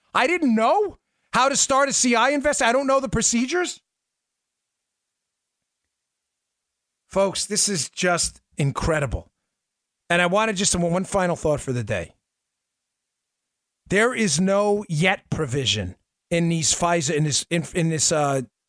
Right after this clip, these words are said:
process, the Woods procedure for verifying information in the fisa court. In other words, this knucklehead who was tweeting back Chuck Ross,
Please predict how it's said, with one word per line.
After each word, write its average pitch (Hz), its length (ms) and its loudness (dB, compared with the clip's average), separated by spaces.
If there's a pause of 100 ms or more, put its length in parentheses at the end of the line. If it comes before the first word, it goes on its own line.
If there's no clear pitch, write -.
(100)
process, 175 480 0
the 156 100 -4
Woods 165 240 -2
procedure 135 400 -2
for 139 160 -4
verifying 147 560 0
information 143 480 -2
in 135 40 0
the 127 80 -4
fisa 127 320 -2
court. 104 200 -4
In 151 40 0
other 175 140 0
words, 117 300 -8 (420)
this 180 220 0
knucklehead 180 680 0
who 131 120 -2
was 143 160 -2
tweeting 196 360 0
back 170 220 -2
Chuck 170 320 0
Ross, 165 320 -2